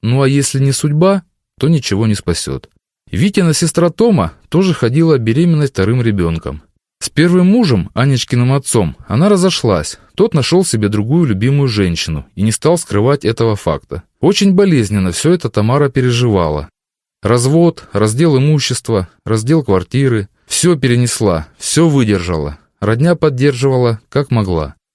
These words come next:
Спустя время Тамарина сотрудница сосватала ей брата своего мужа. Но был маленький нюанс. Жених находился в местах лишения свободы. Припаяли мужику срок за хищение госимущества. Работал он, как и Тамара, на молокозаводе,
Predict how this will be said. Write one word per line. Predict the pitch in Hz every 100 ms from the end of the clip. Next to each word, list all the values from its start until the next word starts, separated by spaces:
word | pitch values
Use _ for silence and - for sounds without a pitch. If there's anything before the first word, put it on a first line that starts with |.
| -
Спустя | - 127 - 175
время | 185 220 139 80 - _
Тамарина | - 120 160 165 165
сотрудница | - 165 202 180 120 - 73
сосватала | - 120 156 202 180 143
ей | 131 165
брата | 117 101 -
своего | - 95 117 151
мужа. | 107 90 80 - _ _ _ -
Но | 104
был | 165 247
маленький | 170 190 180 170
нюанс. | 160 135 92 80 - - _ _ _
Жених | - 104 160 233 - - -
находился | 101 120 147 214 - 113
в |
местах | 117 - 180 175
лишения | 113 - 135 127
свободы. | - 117 98 82 65 - _ _ _
Припаяли | - 123 170 214 214 180
мужику | 175 160 160 170
срок | - 202 233 - -
за | 95 113
хищение | 139 156 214 208 143 104
госимущества. | 143 156 147 117 90 - - - 67 - _ _
Работал | - 123 175 262 - 107
он, | 92
как | 98 165 139
и |
Тамара, | 160 170 220 139
на | 95 151
молокозаводе, | 175 165 156 143 131 95 76 65